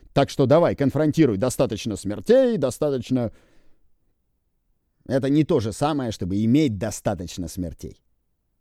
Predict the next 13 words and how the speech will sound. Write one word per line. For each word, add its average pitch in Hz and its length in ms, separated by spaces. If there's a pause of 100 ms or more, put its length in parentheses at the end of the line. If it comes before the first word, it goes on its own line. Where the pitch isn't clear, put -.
(140)
Некоторые 190 500
люди 202 300
испытывают 220 600
жажду 139 440
смерти. 143 500 (1120)
Ну, 95 120
пойдите, 135 440
почитайте 120 480
детектив 107 580
или 98 140
что-то 95 280
подобное, 85 460
понимаете? 98 480